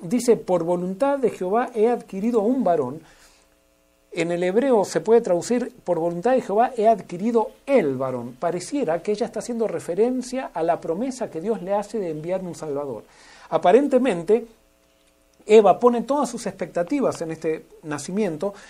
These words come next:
y ella piensa que Caín es el elegido, que es la simiente de la cual Dios había prometido que un descendiente de la mujer iba a darle un pisotón en la cabeza a la,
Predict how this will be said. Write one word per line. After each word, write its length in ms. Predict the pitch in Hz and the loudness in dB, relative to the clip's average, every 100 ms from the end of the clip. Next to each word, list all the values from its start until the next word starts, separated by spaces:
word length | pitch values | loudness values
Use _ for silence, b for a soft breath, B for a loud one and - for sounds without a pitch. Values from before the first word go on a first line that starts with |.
| B | B
y 160 | 196 185 | -2 2
ella 240 | 208 220 214 | 4 4 2
piensa 680 | 285 277 190 185 226 233 - | 0 0 -2 -4 -4 -6 -6
que 180 | 202 196 | -8 -6
Caín 720 | 190 180 285 240 185 262 - _ _ _ _ _ _ _ _ _ | -2 0 2 0 -4 -8 -12 _ _ _ _ _ _ _ _ _
es 400 | 175 190 - - _ _ _ _ _ _ _ _ _ _ | -8 -8 -8 -20 _ _ _ _ _ _ _ _ _ _
el 160 | 151 143 | -6 -2
elegido, 480 | 143 139 165 120 - | -2 -4 -6 -6 -6
que 140 | 165 | -6
es 80 | 165 | -4
la 240 | 185 170 165 | -2 -2 -4
simiente 800 | 160 156 214 170 127 123 143 - b b b | -8 -4 -4 -4 -6 -8 -10 -10 b b b
de 100 | 143 | -8
la 100 | 131 | -4
cual 180 | 131 170 | 0 0
Dios 160 | 170 170 | 0 -2
había 220 | 180 170 | 0 -2
prometido 500 | 170 160 175 196 165 | -2 -6 -2 -2 -2
que 180 | 143 131 | -6 -8
un 160 | 156 175 | -6 -4
descendiente 840 | 175 - 147 156 208 226 165 156 | -4 -4 -8 -4 0 0 2 2
de 120 | 156 | 2
la 100 | 165 | 0
mujer 480 | 160 151 185 151 175 - | -4 -4 -2 -2 -4 -10
iba 320 | 160 170 156 | -4 -2 -2
a 60 | 135 B B B | -6 B B B
darle 600 | 185 139 170 170 170 156 - B - _ - | -6 2 2 2 0 -2 -4 B -20 _ -10
un 140 | 165 | -8
pisotón 440 | 160 160 151 180 180 | -6 -4 -2 -2 -2
en 100 | 147 | -4
la 120 | 135 | -4
cabeza 500 | 139 156 - - 127 - B B | -2 -2 -2 -6 -10 -12 B B
a 120 | 139 | -8
la, 160 | 131 | -8